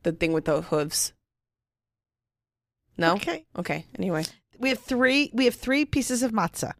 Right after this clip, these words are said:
Speaker 2: You take the middle piece, you break it in half, and then you hide it. And now the kids are supposed to go get it. When they eventually find it, they sell it, I'm using quotation marks, sell it back to the elder at the table,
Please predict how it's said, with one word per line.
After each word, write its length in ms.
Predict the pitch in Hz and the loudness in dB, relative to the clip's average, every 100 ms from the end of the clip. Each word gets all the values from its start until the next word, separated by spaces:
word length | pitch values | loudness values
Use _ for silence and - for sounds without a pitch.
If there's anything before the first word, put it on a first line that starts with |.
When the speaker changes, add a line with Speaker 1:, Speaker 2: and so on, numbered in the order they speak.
| _ - | _ -4
Speaker 2:
You 140 | 202 | 0
take 240 | 262 233 | 2 0
the 80 | - | 0
middle 240 | 269 285 381 | 2 2 0
piece, 400 | - 240 - 240 | 0 0 2 0
you 80 | |
break 240 | 208 190 196 | 2 0 0
it 80 | 202 | -2
in 100 | 202 | 0
half, 420 | 233 165 127 - - | 0 -2 -4 -6 -2
and 120 | 196 | 0
then 120 | 196 | 0
you 120 | 202 | 0
hide 440 | - - 339 392 226 | -2 -2 0 2 -2
it. 360 | - - - - _ _ _ _ _ _ _ _ _ _ _ _ _ - | -8 -10 -10 -10 _ _ _ _ _ _ _ _ _ _ _ _ _ 0
And 160 | 214 | 2
now 380 | 208 208 214 214 - | 6 6 6 2 -8
the 80 | _ | _
kids 320 | - 403 294 | 2 2 2
are 40 | |
supposed 380 | 220 226 226 208 | -4 0 0 0
to 60 | 208 | 0
go 120 | 226 | 2
get 240 | 202 147 | 2 0
it. 300 | - 403 - - _ _ _ _ _ _ _ _ | -2 -4 -10 -12 _ _ _ _ _ _ _ _
When 240 | 190 202 196 | 2 2 6
they 140 | 196 | 4
eventually 480 | 190 202 - 254 233 | 4 2 2 2 2
find 480 | - 262 302 381 233 | 2 2 2 0 0
it, 320 | 170 - - _ _ | -2 -4 -16 _ _
they 200 | 180 160 - | -2 -2 -6
sell 560 | - - - 247 262 | -6 -4 0 2 4
it, 160 | 185 147 | 2 0
I'm 140 | 170 180 | 0 0
using 160 | 160 | 0
quotation 400 | 175 165 185 - | -2 0 0 0
marks, 180 | 139 - | -6 -6
sell 280 | - 247 233 | 2 2 2
it 160 | 143 | 0
back 280 | 190 165 - - | 0 0 -2 -2
to 320 | 175 156 151 | 0 0 0
the 180 | 175 - | 0 2
elder 240 | 185 165 | 2 2
at 120 | 147 | -2
the 60 | 147 | 0
table, 460 | 202 143 135 147 | 0 0 -2 -6